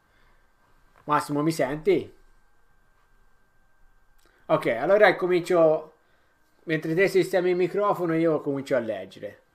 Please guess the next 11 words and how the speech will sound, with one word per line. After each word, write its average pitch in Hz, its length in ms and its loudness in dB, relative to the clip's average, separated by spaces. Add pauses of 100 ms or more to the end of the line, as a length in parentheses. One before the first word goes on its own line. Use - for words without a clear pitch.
(720)
E 110 100 -16
poi 156 200 -2
ci 147 120 -6
fa 131 140 0
sapere 131 320 0
appena 127 320 -2
sei 117 140 -6
pronto. 101 500 -14
Tanto 117 380 -10
posso 110 340 -10
ri-, 107 340 -10